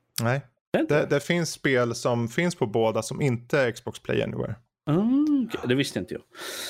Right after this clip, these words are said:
Speaker 1: Så, eh, det är inte, jag trodde också så i början, att ju per automatik, ja, men då finns de på båda, ja, men då är det Play. Nej, då står det inte med så gäller det inte. Och fördelen där är att, jag menar, om du kör på Xboxen och sen startar upp den på P C så är det cross-save då.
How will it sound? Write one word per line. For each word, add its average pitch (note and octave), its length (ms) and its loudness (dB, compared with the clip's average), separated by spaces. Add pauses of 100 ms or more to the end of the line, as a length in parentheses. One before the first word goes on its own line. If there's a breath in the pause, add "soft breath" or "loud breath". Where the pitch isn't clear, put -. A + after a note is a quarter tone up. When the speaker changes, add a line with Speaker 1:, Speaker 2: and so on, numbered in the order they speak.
(100)
Speaker 1:
Så, B2+ 140 0 (260)
eh, A2 260 0 (220)
det B2+ 120 0
är - 40 2
inte, - 480 -4
jag D3 260 2
trodde B2+ 220 0
också - 240 0
så B2 160 0
i G#2+ 40 2
början, A2 260 0
att A2 200 -4
ju A#2 140 0
per A#2+ 220 2
automatik, A2+ 440 -2
ja, A#2 60 0
men B2+ 140 -2
då F#3 100 2
finns F3 200 -2
de D3 140 -2
på - 140 -14
båda, A2 160 2
ja, A2 60 0
men C#3 80 -4
då F#3+ 80 2
är F#3 40 4
det D#3+ 60 0
Play. A2 300 -2
Nej, D3+ 300 0 (300)
då C#3 80 0
står - 380 -4
det D#3 60 2
inte D#3 160 -4
med D3+ 260 2
så C3+ 140 -2
gäller B2+ 260 2
det A2 60 0
inte. A2+ 260 -8 (400 loud breath)
Och B2+ 260 2
fördelen B2+ 360 0
där C#3 140 2
är C3+ 60 2
att, A2 120 -4
jag A#2+ 60 -2
menar, A2+ 140 2
om A#2 100 0
du A#2+ 60 -2
kör B2+ 200 0
på B2 180 -2
Xboxen - 460 -6
och G#2+ 80 -2
sen A2 340 -2
startar G#2+ 380 -4
upp G#2+ 140 -2
den A2 100 -8
på G#2 100 -6
P G#2+ 260 -4
C A2 200 -4
så - 120 -4
är G#2 60 0
det G2+ 80 0
cross-save A2 640 -2
då. - 140 -10